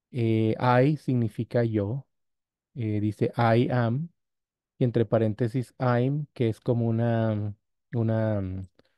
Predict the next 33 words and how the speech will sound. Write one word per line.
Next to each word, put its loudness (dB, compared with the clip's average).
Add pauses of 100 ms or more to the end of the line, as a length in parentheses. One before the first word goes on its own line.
(360)
abreviación. 0 (260)
Estamos 0
en 2
la 2
primera, -2
en -2
la -4
primera -4
columna -4
de -2
la, -2
de -4
la -6
izquierda, 0 (500)
abajo 2
de 4
affirmative, -2 (760)
y -2
vamos 0
a 2
ver 0
uno -2
por -2
uno, -2
son, -4
¿qué? -6
Eh, -4
dos, -2
cuatro, -2
seis, -6
son 2
siete 0
pronombres. -4